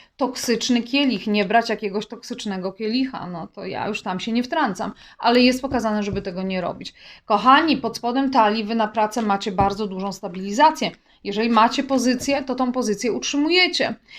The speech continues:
Jeżeli macie pieniądze, firmę własną, to to wszystko jest. I jest, że odżyjecie i będziecie mieli więcej motywacji i pasji. Em, jeśli chodzi o pracę, więc to jest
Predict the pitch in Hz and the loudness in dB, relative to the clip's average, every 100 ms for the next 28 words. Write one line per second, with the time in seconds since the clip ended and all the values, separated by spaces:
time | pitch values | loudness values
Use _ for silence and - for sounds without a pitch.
0 | - - 226 233 240 240 208 214 254 226 | -14 -2 2 4 4 6 4 2 0 2
1 | 214 220 269 247 233 226 247 247 226 220 | 2 4 4 2 0 0 2 4 2 2
2 | 269 254 262 262 262 - 277 262 - _ | 0 0 0 -2 -2 0 2 0 -2 _
3 | - 269 285 392 - - - - _ 233 | -4 2 4 2 0 -8 -16 -20 _ 0
4 | 247 240 208 254 - 247 208 196 220 208 | 2 2 0 0 2 -2 0 0 2 4
5 | 302 359 - 208 202 208 220 208 190 180 | 4 2 -2 -2 -2 0 0 0 0 2
6 | 277 285 269 196 185 202 196 196 190 170 | 2 2 -2 -2 2 4 4 0 -8 -6
7 | 196 185 - 165 160 - - _ _ _ | -4 -6 -6 -6 -4 -4 -10 _ _ _
8 | 190 185 180 180 180 180 185 - - _ | -2 0 0 0 0 0 0 -2 -6 _
9 | _ - - - - 202 254 311 311 294 | _ -16 -16 -14 -4 4 6 6 4 4
10 | 262 247 240 226 202 220 226 262 415 440 | 4 4 2 4 4 4 0 0 2 2